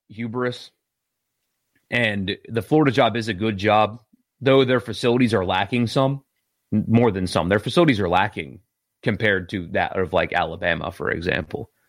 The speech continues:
or L S U. Um, but it still is the Florida job, and they'll pay a lot of money, and you can get a lot of players. But, man,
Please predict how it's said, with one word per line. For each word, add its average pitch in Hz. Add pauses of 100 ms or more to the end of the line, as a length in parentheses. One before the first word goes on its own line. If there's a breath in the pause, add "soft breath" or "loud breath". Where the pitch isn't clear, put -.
or 92
L 87
S -
U. 85 (760)
Um, 101
but 156
it 156
still 170
is 127
the 117
Florida 101
job, 85
and 107
they'll 101
pay 110
a 98
lot 131
of 135
money, 120
and 104
you 101
can 104
get 101
a 98
lot 104
of 95
players. 92
But, -
man, 107